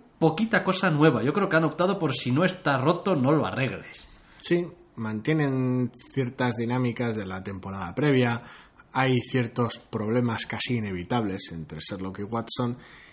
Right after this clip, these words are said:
Speaker 2: y se valen de ellos para introducir algún que otro elemento nuevo, para de alguna man-, manera dotar a esa, a esa relación de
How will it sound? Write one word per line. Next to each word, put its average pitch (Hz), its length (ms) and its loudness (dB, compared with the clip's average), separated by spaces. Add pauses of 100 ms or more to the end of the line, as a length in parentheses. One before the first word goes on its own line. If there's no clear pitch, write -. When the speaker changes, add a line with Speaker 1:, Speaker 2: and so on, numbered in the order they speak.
(180)
Speaker 2:
y 147 140 2
se 135 160 4
valen 147 320 6
de 131 120 4
ellos 151 200 4
para 120 220 2
introducir 107 400 -2
algún 123 260 2
que 131 100 -2
otro 135 200 2
elemento 117 480 0
nuevo, 98 480 -4 (320)
para 90 420 -8 (680)
de 120 140 -2
alguna 135 240 2
man-, 135 480 0 (320)
manera 131 380 0
dotar 117 420 2
a 107 80 -2
esa, 117 380 -2
a 110 60 -6
esa 123 200 -2
relación 110 560 -2
de 80 240 -12